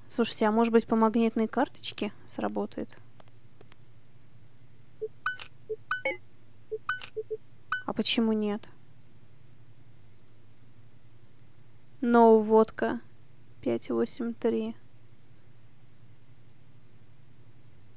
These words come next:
Пять, восемь,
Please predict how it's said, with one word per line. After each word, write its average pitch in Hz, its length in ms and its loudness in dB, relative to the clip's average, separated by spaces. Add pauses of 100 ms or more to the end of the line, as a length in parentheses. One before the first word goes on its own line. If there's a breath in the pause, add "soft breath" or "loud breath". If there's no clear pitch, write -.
(260)
Пять, 240 440 0 (1300)
восемь, 226 720 2